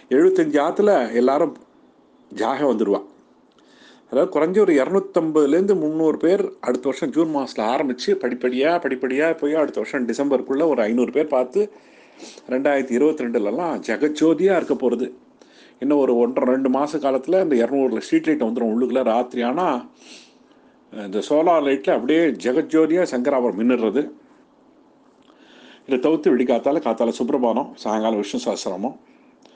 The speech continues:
இதை, இதை, இதுக்கெல்லாம் மேல என்ன ஃபெசிலிட்டிஸ்லாம் அங்க plan பண்ணியிருக்குன்னா, ஏற்கனவே buggy car, battery இருக்கு, car இருக்கு, இன்னொரு battery car வாங்க போறது உள்ளுக்குள்ள நடந்து போறதுக்கு. யாரா வயசான வைதிகால battery கார்ல அழைச்சிட்டு போய் என்ட்ரன்ஸ்ல அழைச்சிட்டு போறதுக்கு.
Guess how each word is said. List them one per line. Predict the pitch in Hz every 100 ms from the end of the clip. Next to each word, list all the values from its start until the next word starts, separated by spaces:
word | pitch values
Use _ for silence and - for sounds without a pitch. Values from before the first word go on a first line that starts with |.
| _ - _ _ _
இதை, | 135 135 127
இதை, | 107 131 143
இதுக்கெல்லாம் | 117 123 135 - 156 190
மேல | 165 156 185 190
என்ன | 147 190
ஃபெசிலிட்டிஸ்லாம் | 185 151 151 143 147
அங்க | 165 131
plan | 113 135
பண்ணியிருக்குன்னா, | 147 123 101 101 143 - - - _ _ _
ஏற்கனவே | 139 - 151 156 117
buggy | 131 151
car, | 127 95
battery | 120 127 135
இருக்கு, | 107 107
car | - 101
இருக்கு, | - 156
இன்னொரு | 135 147 139
battery | 120 117 107
car | 107
வாங்க | 98 107 101
போறது | 104
உள்ளுக்குள்ள | 98 104 110 107 139
நடந்து | 123 107 120
போறதுக்கு. | 110 101 - 127 147 147 104
யாரா | 110 117
வயசான | 113 117 131 117 110 101 90
வைதிகால | 117 127 113 101 95 - - -
battery | 107 120 117
கார்ல | 110 98
அழைச்சிட்டு | 107 - 107
போய் | 104 135
என்ட்ரன்ஸ்ல | 117 120 113 -
அழைச்சிட்டு | 110 98 98 101
போறதுக்கு. | 101 - 135 160